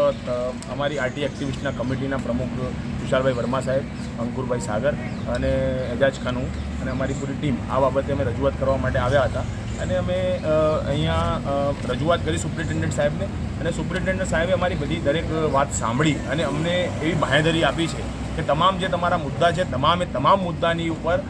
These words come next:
અમે યોગ્ય ઝીણવટ-, ઝીણવટપૂર્વક તપાસ કરીશું અને યોગ્ય કાર્યવાહી કરીશું. અને, અ, એમણે એક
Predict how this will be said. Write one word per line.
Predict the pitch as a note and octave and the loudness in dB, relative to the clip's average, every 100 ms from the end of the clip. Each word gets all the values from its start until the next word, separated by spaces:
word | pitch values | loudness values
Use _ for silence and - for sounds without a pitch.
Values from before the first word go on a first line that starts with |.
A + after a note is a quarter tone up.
| - - | -6 -4
અમે | B2 D#3 | -2 0
યોગ્ય | C#3 C#3+ F3+ D#3+ E3 F3+ F3 | 2 4 2 2 6 6 6
ઝીણવટ-, | - B2+ C#3+ E3+ D#3+ B2+ | 2 -2 0 0 -2 -2
ઝીણવટપૂર્વક | C3+ D#3 - D#3 E3 E3+ D#3+ | 0 0 -2 -2 0 0 0
તપાસ | - D3 D#3+ - | 4 4 4 2
કરીશું | D3+ - - - - - | 0 0 0 0 0 0
અને | G#3 | 0
યોગ્ય | G3 F#3+ F#3 | 2 2 2
કાર્યવાહી | C#3+ C3 B2 | 2 2 2
કરીશું. | A#2 - - - - - | 0 -2 -2 -4 -4 -2
અને, | C3 F#3 G3 G3 - | 0 0 2 0 2
અ, | |
એમણે | D3+ D#3 D#3 F3+ | 2 4 2 2
એક | G3+ | 0